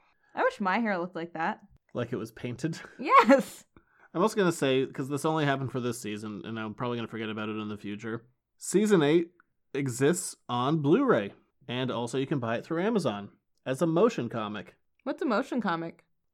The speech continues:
Speaker 2: They put actors to the word bubbles and make the pictures move around in Photoshop.
Speaker 1: Huh. Are they the same actors that also gave these characters voices during the live-action T V show?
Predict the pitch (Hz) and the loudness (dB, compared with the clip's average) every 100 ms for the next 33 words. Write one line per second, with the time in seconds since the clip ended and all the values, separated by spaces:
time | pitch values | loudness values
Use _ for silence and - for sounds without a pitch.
0 | _ 123 117 - 117 - 120 120 - 117 | _ -10 -8 -4 -4 -2 -4 -4 -6 -6
1 | 117 117 - - - - 120 113 113 110 | -4 -6 -10 -18 -14 -10 -6 -4 -4 -4
2 | 113 113 110 113 110 110 - 107 113 113 | -4 -4 -6 -8 -6 -8 -10 -12 -10 -8
3 | 113 107 113 110 107 107 107 107 - 107 | -10 -6 -6 -6 -8 -8 -10 -12 -10 -10
4 | 110 - 113 104 _ _ _ _ _ - | -8 -8 -8 -10 _ _ _ _ _ -10
5 | 330 190 - _ _ _ - 226 233 240 | -8 -8 -10 _ _ _ -10 -2 -2 -2
6 | 240 220 226 233 247 269 262 247 202 - | -4 -4 -2 -4 -4 -4 -2 -2 -2 -2
7 | 202 196 220 202 _ - 202 196 208 202 | -4 -2 -4 -4 _ -6 -6 -4 -6 -4
8 | 208 190 196 208 - 180 185 208 190 - | -2 -2 -2 -8 -4 -4 -2 -4 -6 -8
9 | _ _ _ _ 196 190 180 175 190 185 | _ _ _ _ -4 -2 -2 0 0 0
10 | 233 294 285 294 330 330 370 | -2 -4 -4 -2 -4 -4 -6